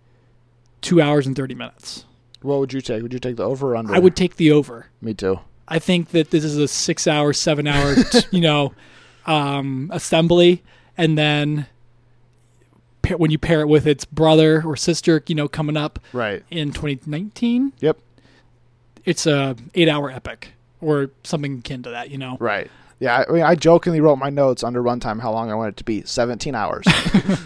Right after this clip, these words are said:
Speaker 2: Like, I want this movie to be however long it needs to be. I mean,
Speaker 1: Mm-hmm.
Speaker 2: that, that's, you know, that's the cliche answer for anything, really. Like, I want this movie to be, if this movie can be, and this story can be told in an hour and a half, great.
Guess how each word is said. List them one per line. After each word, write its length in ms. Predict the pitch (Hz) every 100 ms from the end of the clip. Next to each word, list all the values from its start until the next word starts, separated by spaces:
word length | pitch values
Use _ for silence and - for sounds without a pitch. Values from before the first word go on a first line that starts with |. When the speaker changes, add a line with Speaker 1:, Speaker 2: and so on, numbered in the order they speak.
| -
Speaker 2:
Like, 200 | 147 135 208 - -
I 180 | 139 151
want 200 | 185 185
this 100 | 165
movie 220 | 175 175
to 80 | 170
be 220 | 156 160
however 420 | 156 156 135 143 175
long 480 | 156 147 139 143 - _ _ -
it 120 | 147
needs 240 | 262 339
to 100 | -
be. 240 | 139 65 -
I 80 | 113
mean, 100 | 139
Speaker 1:
Mm-hmm. 40 |
Speaker 2:
that, 220 | 160 139
that's, 280 | - 165 - _ _ _ -
you 100 | 151
know, 80 | 143
that's 160 | 147
the 100 | -
cliche 760 | - - 190 - 175 160 160 156
answer 360 | 151 147 151
for 140 | 135 135
anything, 500 | 143 151 - 143 147
really. 280 | 139 143 131
Like, 180 | 104 -
I 100 | 117
want 160 | 160 170
this 140 | 170
movie 240 | 180 175 180
to 80 |
be, 160 | 165 170
if 100 | 151
this 160 | 165 170
movie 220 | 196 202
can 180 | - 170
be, 200 | 165 151
and 100 | 143
this 80 |
story 220 | - 156 151
can 80 |
be 80 | 147
told 300 | - 143 147
in 120 | -
an 80 | 127
hour 160 | 101 139
and 80 | 139
a 60 |
half, 340 | 156 208 220 - -
great. 380 | - 120 113 -